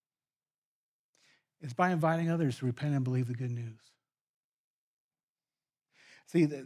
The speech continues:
this is a key way to participate because it is the primary way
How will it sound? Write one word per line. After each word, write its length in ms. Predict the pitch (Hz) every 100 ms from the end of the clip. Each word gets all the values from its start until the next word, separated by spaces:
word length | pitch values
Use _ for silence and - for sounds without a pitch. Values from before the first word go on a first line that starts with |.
| -
this 300 | 160 170 165
is 100 | 175
a 60 | 135
key 240 | - 185
way 200 | 160 151
to 80 | 127
participate 580 | - 123 - 156 123 113
because 260 | 127 135 127
it 140 | 131
is 180 | 147 113
the 160 | 127
primary 540 | 117 - 160 165 139 117
way 400 | 104 104 -